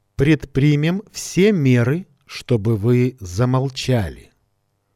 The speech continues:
Поп взял в руки большой крест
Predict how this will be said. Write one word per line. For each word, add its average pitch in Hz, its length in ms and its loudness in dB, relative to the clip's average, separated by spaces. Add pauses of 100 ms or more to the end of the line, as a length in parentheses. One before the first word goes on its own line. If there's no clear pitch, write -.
(840)
Поп 135 360 2
взял 117 480 0
в 110 80 -2
руки 127 300 -2
большой 120 500 -2
крест 156 640 -4